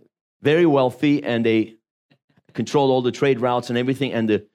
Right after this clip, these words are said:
Mohammedans were persecuting them, obviously, and the caliph, you know, they would always be persecuting them. And so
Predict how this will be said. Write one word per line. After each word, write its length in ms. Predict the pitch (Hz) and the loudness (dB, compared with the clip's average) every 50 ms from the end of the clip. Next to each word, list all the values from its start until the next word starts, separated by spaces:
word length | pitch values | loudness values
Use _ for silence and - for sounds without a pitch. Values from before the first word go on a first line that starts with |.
| _ _ _ _ - | _ _ _ _ -4
Mohammedans 540 | 110 117 127 165 170 147 123 123 123 110 107 | -2 0 0 2 2 2 0 0 0 -2 -2
were 100 | 117 113 | -4 -2
persecuting 640 | 113 - 165 165 - 139 123 - 123 113 104 104 | 0 0 0 0 0 -2 -2 -2 -2 -2 0 0
them, 240 | 98 98 104 123 135 _ _ _ _ _ _ _ _ _ _ _ _ _ - | 0 -2 -2 -2 -6 _ _ _ _ _ _ _ _ _ _ _ _ _ -4
obviously, 560 | 98 107 101 110 110 107 - - 120 120 92 | -4 -2 0 0 -2 -2 -4 -4 -4 -2 -2
and 100 | 107 107 | -2 -4
the 60 | 104 | -6
caliph, 520 | 95 - 120 135 160 156 131 - - - - _ _ _ _ _ _ _ _ _ _ _ _ _ _ | -6 -2 0 2 2 2 2 0 -6 -20 -20 _ _ _ _ _ _ _ _ _ _ _ _ _ _
you 100 | - 113 | -6 -4
know, 80 | 113 110 | -2 0
they 80 | 120 120 | 0 0
would 100 | 117 117 | 0 2
always 320 | 113 117 131 131 120 107 | 2 2 2 2 0 -2
be 100 | 110 123 | -2 -4
persecuting 580 | 113 - 156 160 151 - 123 - - 101 104 101 | -2 0 0 -2 0 -2 -6 -6 -6 -8 -6 -4
them. 180 | 101 104 104 | -6 -4 -4
And 120 | 101 107 107 | -6 -6 -6
so 360 | - - 135 120 117 107 _ | -4 -2 0 0 -2 -4 _